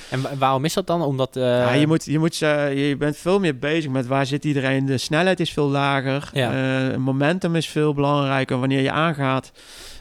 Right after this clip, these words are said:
Speaker 2: Eh, de versnellingen, hè, het zijn, je hebt veel meer factoren waar je op moet letten
Speaker 1: Mhm.
Speaker 2: om, eh, heel snel te, te, te accelereren en over je concurrenten heen te komen en, eh, ze af te houden.
Speaker 1: Aha.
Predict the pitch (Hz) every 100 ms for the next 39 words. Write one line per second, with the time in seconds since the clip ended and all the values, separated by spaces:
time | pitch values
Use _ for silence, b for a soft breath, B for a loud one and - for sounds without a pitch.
0 | B 139 131 131 127 - - 151 165 180
1 | 175 131 151 170 - 127 131 143 - -
2 | - 254 214 190 165 - 170 160 151 147
3 | 139 127 139 170 - 226 311 - _ -
4 | 123 120 170 - 156 151 147 _ - 139
5 | 127 127 143 170 156 151 - 139 135 127
6 | 131 127 - - 147 135 123 156 175 180
7 | 240 294 b b b b - 135 139 131
8 | 135 131 135 131 123 127 123 127 135 -
9 | 131 127 123 120 - 131 123 117 117 -
10 | 123 113 131 - 165 120 127 107 98 -
11 | - B B B B B B B B _
12 | 113 104 175